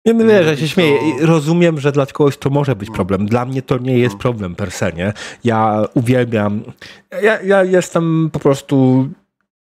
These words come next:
Speaker 1: takim w tym momencie konkretnie nerdem tych konkretnych rzeczy, tak? Mnie cholernie jarają te rzeczy jak Falka. Em,
Speaker 2: Też lubię walkę, tylko nie tą w dedekach. <laughs>
Speaker 1: No
Speaker 2: To jest,
Speaker 1: tak.
Speaker 2: to jest ten element.
Speaker 1: E,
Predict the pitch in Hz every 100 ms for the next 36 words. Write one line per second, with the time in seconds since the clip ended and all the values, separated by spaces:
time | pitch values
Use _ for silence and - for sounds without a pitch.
0 | _ 139 - 139 147 143 151 - 165 147
1 | 139 139 131 120 143 123 127 120 123 120
2 | 113 104 - 104 110 107 101 98 82 -
3 | 110 - - - 127 120 135 135 135 131
4 | 139 131 120 120 117 117 117 104 95 98
5 | 107 104 113 101 - 101 95 90 85 -
6 | - - _ 127 117 113 113 110 110 113
7 | 95 - _ _ _ _ 180 196 208 170
8 | 113 104 101 95 - 107 131 127 127 117
9 | 117 120 135 120 - - - _ 147 117
10 | _ _ - 196 233 277 - 156 113 107
11 | - 90 87 85 87 82 _ _ 165 156
12 | 151 147 151